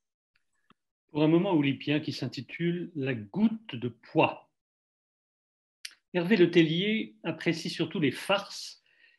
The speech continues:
quand elles ont une dimension technologique. De celle qui suit, Frédéric Fortet fit les frais à Berlin en deux mille quinze. Lors de la troisième lecture publique à la Literaturhaus, Frédéric a prévu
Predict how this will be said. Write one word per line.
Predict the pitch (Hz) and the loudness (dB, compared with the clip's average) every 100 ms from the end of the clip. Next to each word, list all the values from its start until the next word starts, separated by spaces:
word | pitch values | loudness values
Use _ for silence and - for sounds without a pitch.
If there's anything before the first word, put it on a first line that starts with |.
| _ | _
quand | 139 143 | -8 -2
elles | 135 156 | -2 -2
ont | 190 | -2
une | 151 131 | 0 0
dimension | 117 143 139 - - 185 | 2 0 0 -4 -8 -8
technologique. | - 190 - 160 135 113 - - _ _ - _ _ _ _ _ _ _ _ _ - | -4 -6 -4 0 2 0 -2 -18 _ _ -20 _ _ _ _ _ _ _ _ _ -8
De | 131 | -4
celle | - 208 | -2 -4
qui | 160 | -4
suit, | - - 202 208 - _ _ - | -6 -4 -4 -6 -12 _ _ -20
Frédéric | - 220 170 151 120 | -2 2 4 4 2
Fortet | - 147 - 196 | -4 -6 -4 -4
fit | - - 185 | -4 -4 -2
les | 147 | -2
frais | 135 - - 190 | -2 -6 -4 -4
à | 139 | -4
Berlin | 117 170 143 127 139 165 | 2 2 2 0 0 -2
en | 131 | -2
deux | 120 202 | -2 0
mille | 196 170 - | 0 0 -2
quinze. | 127 110 - - _ _ _ _ _ _ _ _ _ _ _ _ _ _ - | -6 -6 -8 -20 _ _ _ _ _ _ _ _ _ _ _ _ _ _ 0
Lors | 185 233 | 2 2
de | 185 | 2
la | 170 | 0
troisième | 165 - 220 214 | 0 0 2 2
lecture | 190 180 - - | 2 0 -2 -4
publique | 190 165 214 214 | -4 -2 -2 0
à | |
la | 143 131 | 0 0
Literaturhaus, | 165 180 175 175 175 175 190 196 - - | -2 -2 -4 -2 -4 0 0 0 -6 -8
Frédéric | - - 170 180 214 214 185 | -6 -2 0 0 0 -2 -4
a | |
prévu | - - 170 160 190 208 220 | -4 -2 -2 -2 -6 -6 -8